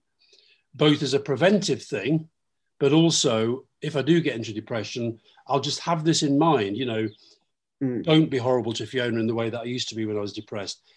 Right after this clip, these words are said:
Speaker 1: Do try to do something that campaigns or whatever. Do sleep if you're tired. Do eat well. Do go to Burnley games if you can, you know. And so
Speaker 2: Mm.
Speaker 1: it's just a, it's just a sort of very useful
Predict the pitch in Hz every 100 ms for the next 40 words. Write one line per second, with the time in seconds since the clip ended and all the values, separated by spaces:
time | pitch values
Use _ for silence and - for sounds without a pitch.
0 | _ - 123 170 160 143 117 113 113 117
1 | - 127 113 117 110 110 - _ _ -
2 | 135 110 123 113 107 101 104 101 95 95
3 | _ _ _ 156 165 160 - 113 104 -
4 | 110 110 - 117 101 98 92 101 156 156
5 | 127 117 110 95 92 - _ _ _ 117
6 | 160 156 156 156 143 - 123 135 131 123
7 | 117 113 110 107 110 107 127 110 95 117
8 | 123 101 101 - - - - 143 143 156
9 | 156 - - _ _ _ _ _ _ _
10 | - - 165 214 190 202 - 170 185 -
11 | 196 190 - 156 135 160 175 170 160 160
12 | - 147 139 123